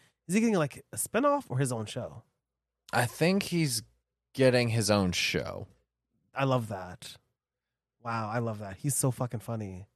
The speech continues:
Speaker 2: Yeah.
Speaker 1: That's great. Wow,
Speaker 2: He's
Speaker 1: look at people who are funny getting things.
Speaker 2: I love seeing
Speaker 1: People who are funny getting shows,
Speaker 2: like,
Speaker 1: getting recognition, getting laughs.
Speaker 2: you love to see it happen.
Speaker 1: <laughs> So nice.
Speaker 2: Love to see him win.
Speaker 1: Man, it's so good.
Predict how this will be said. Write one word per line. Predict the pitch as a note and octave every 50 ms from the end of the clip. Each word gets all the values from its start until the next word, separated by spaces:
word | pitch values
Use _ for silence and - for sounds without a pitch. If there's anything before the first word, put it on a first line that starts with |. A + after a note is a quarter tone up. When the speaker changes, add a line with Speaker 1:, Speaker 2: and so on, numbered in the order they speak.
| _ _ -
Speaker 2:
Yeah. | F#2+ F#2+ - - - -
Speaker 1:
That's | - A3+ G#3+ G3
great. | - F#3 G#3 A3 F#3 A2 F2 - - - _ -
Wow, | G#3+ A#3
Speaker 2:
He's | C4 B3+
Speaker 1:
look | C4 E4
at | F#4 F#4
people | C#4 F4 E4 E4+ D#4 C#4
who | - - A3
are | A3+
funny | - - A#3+ B3 C4 A3+
getting | F3+ G3+ A#3+ C#4 C4+ G3+
things. | D#3 A2+ G2+ F#2+ F#2 F#2 G2+
Speaker 2:
I | C3+ D#3
love | D3 D3+ E3 F3+ F3+ E3+ D#3 -
seeing | - - - D3+ D3 D3 D3 C#3+ C#3 G3+ G3+
Speaker 1:
People | F3 - - C#4 A#3+ B3
who | C4+
are | B3
funny | A3 - - G#3+ A3+ F#3+
getting | C#3 C#3+ C#3+ B2+
shows, | A2+ - - - A2 A2+ C3 C#3+ D3 D#3+ E3 E3+ - - - - - _ -
Speaker 2:
like, | A2+ A2+ G#2 G#2 F#2
Speaker 1:
getting | - E3+ F3 E3 C#3+
recognition, | D3 D#3+ - - A#2+ G2+ G#2 B2 A#2+ - D#3+ D#3
getting | C#3+ D#3 D3+ C3+ A2
laughs. | G2+ G2+ G#2+ A#2 B2+ D3 F3 - - - - - - - _ _ _ _ _ _ _ _ -
Speaker 2:
you | A#2+
love | G#2+ A2+ B2+ B2+ -
to | -
see | A#2 - - B2+ B2
it | A#2 A2+
happen. | B2 B2 A#2 A2+ - - - - G2 - - - _ _ _ -
Speaker 1:
<laughs> | G3+ - - - - - - -
So | A3+ G#3+ B3+ C#4+
nice. | F3 E3 F3 F3+ D#3 A#2+ A2+ C3+ D#3+ - - - - _ _ _ _ _ _ _ _ _ _ _ _ _ _ _ _ _ _ _ _ _ -
Speaker 2:
Love | B2 B2 A#2+
to | B2
see | A#2 - B2+ A#2+
him | A#2 G#2+ G#2 G2+
win. | G2+ G2 F#2 F2+ F#2 F#2 - - - -
Speaker 1:
Man, | A3 B3 A#3+ G3 D#3+ D3+
it's | E3 F#3 G3 -
so | - B3 A3+ G3+
good. | F3 D3+ E3 F3 D#3 B2+ A2 A#2